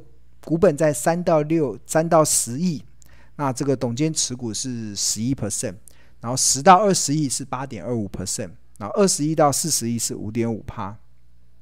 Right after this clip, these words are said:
然后四百亿到一百亿是四点四趴，一百亿到五百亿是三点三趴，然后五百亿到一千亿是二点二趴，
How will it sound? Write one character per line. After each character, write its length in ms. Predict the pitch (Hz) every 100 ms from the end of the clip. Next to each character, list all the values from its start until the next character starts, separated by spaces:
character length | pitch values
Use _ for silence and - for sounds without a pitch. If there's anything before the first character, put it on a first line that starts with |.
| -
然 100 | 123
后 40 |
四 280 | 135 - 240
百 180 | 170 123
亿 160 | 135 139
到 240 | 139 120
一 120 | 175
百 200 | - 101
亿 160 | 120 127
是 180 | - 127
四 200 | - 151
点 200 | 117 98
四 240 | - 135
趴， 280 | 113 117 117 - - - - -
一 100 | 202
百 220 | 175 135
亿 180 | 165 160
到 240 | 156 143 139 -
五 120 | 127
百 200 | 139 113
亿 160 | 127 120
是 220 | - 120
三 200 | 123 131
点 180 | 120 98
三 280 | - 104 113
趴， 320 | 120 101 -
然 140 | - 110
后 80 | -
五 140 | 139
百 180 | 170 156
亿 140 | 143 151
到 160 | 143
一 80 | 139
千 260 | - 131 131
亿 120 | 127
是 120 | -
二 120 | 135
点 160 | 110 80
二 140 | 113 131
趴， 260 | - 110